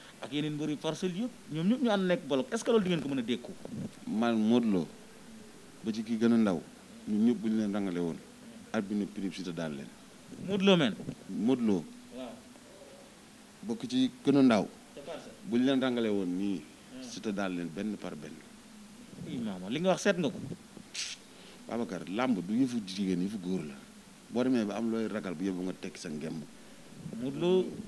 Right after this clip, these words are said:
Speaker 2: Buy jàppale Papa Sow, loolu c'est normal. Papa Franc, noonu. Gora Sock, noonu. C'est normal.
Speaker 1: Franc yooyu yow.
Speaker 2: Ay waa Parcelles,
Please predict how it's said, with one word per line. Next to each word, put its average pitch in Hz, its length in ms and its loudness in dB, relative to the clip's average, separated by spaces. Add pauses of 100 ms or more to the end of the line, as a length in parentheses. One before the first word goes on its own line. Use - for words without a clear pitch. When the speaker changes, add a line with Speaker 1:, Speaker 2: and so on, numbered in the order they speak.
Speaker 2:
Buy 107 240 2
jàppale 107 300 0
Papa 101 300 -4
Sow, 92 200 -4
loolu 90 280 -4
c'est 82 200 -8
normal. 82 360 -6 (760)
Papa 101 320 -4
Franc, 120 340 0 (100)
noonu. 82 420 -4
Gora 110 240 6
Sock, 110 220 -2
noonu. 80 340 -4 (360)
C'est - 160 -8
normal. 101 460 -2 (200)
Speaker 1:
Franc 160 200 0
yooyu 185 320 4
yow. 190 140 4 (540)
Speaker 2:
Ay 98 100 2
waa 95 200 2
Parcelles, 117 460 -2